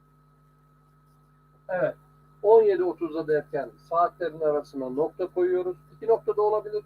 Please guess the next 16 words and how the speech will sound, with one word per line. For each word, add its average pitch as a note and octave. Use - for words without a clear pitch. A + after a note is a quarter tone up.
İki -
nokta F3+
koyduğumuzda D#3
da C3+
yanlış C#3+
değil. -
Gelen F3+
ekleri F3+
de C3+
kesme E3+
işaretiyle C3+
ayırıyoruz. E3
Buradaki F3+
yanlış D3
da F#3+
bu. A#2